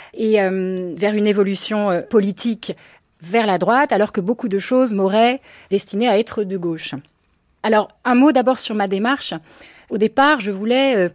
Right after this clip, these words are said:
écrire un livre sur, euh, la philosophie de la droite. Qu'est-ce qu'être de droite ? Parce que je pense que la, la, la droite n'est pas seulement un parti politique, mais c'est aussi une famille de pensée, qu'elle est trop mal connue.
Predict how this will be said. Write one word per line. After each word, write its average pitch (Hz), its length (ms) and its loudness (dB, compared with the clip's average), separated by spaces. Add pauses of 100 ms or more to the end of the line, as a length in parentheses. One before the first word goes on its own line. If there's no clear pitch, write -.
(340)
écrire 240 260 -4
un 226 60 0
livre 254 220 0
sur, 247 340 -4
euh, 190 140 0 (260)
la 208 100 0
philosophie 208 400 -2
de 226 60 -6
la 202 60 2
droite. - 400 -8 (180)
Qu'est-ce 247 240 0
qu'être - 260 -8
de 175 100 -6
droite ? 156 440 -6 (580)
Parce - 160 -8
que 202 100 -4
je 180 120 -2
pense 240 280 0
que 220 120 0
la, 170 260 -2
la, 165 240 -8
la 156 140 -10
droite 214 480 -4 (300)
n'est - 100 -8
pas - 100 -6
seulement 190 320 -4
un 170 60 -4
parti - 340 -10
politique, 185 580 -6
mais 180 120 -6
c'est - 200 -8
aussi 180 280 -4
une 226 100 -2
famille 208 320 -6
de 196 80 2
pensée, 175 480 -2
qu'elle 156 180 -8
est 156 140 -16
trop - 180 -2
mal 220 260 0
connue. 190 420 -2